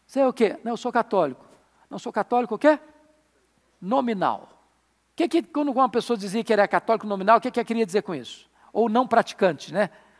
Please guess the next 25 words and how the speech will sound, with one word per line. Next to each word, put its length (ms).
Ou 100
não 140
praticante. 380
O 20
que 100
queria 240
dizer 160
com 100
isso? 320
Sou 160
católico, 480
mas 80
não 80
frequento 420
missa, 340
não 80
vou 140
à 40
igreja, 480
não 100
levo 140
meus 240
filhos 220
para 140
batizar, 540